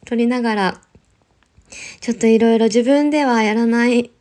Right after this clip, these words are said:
自分の普通のオナニーではやらないこととか、いろいろできたので、楽しみながら、かつめっちゃ興奮しながら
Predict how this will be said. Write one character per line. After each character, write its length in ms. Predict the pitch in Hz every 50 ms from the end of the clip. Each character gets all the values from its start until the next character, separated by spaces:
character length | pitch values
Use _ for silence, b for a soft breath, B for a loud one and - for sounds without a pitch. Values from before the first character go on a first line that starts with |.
| _ _ _ _ _ _
自 140 | - - 254
分 180 | 262 277 277 285
の 80 | 285
普 80 | 294 285
通 160 | - - 294
の 120 | 285 285 294
オ 40 |
ナ 140 | 285 285 269
ニ 120 | 240 220 202
ー 20 |
で 120 | 190 202
は 60 | 196 190
や 140 | 190 190
ら 100 | 190 196
な 160 | 196 202 202 202
い 80 | 202
こ 120 | 208 233 233
と 140 | - 208
と 140 | 196 - 202
か、 300 | - - 170 175 190 233 - _ 381 - _ _ B B 403 440 B B B B
い 80 | - 240
ろ 120 | 220 220
い 80 | 214 220
ろ 120 | 226 226
で 140 | 226 240 247
き 80 | - -
た 160 | - 208 196
の 160 | 190 185 180
で、 340 | 175 202 214 220 - - _ _ _ _ _ B B B B B _ -
楽 220 | 240 233 247 247
し 180 | 240 - 262 254
み 140 | 247 254
な 180 | 254 247 254 247
が 140 | 226 214 202
ら、 120 | 196 196
か 140 | 196 226 220
つ 360 | 220 - - 196 196 180 - -
め 100 | 202 196
っ 40 | 196
ち 140 | 196 - 226
ゃ 60 | 226
興 280 | - - 220 226 233
奮 260 | 233 254 254 254 254 262
し 140 | - 254
な 140 | 247 240 233
が 140 | 220 214 196
ら 260 | 190 214 220 214 -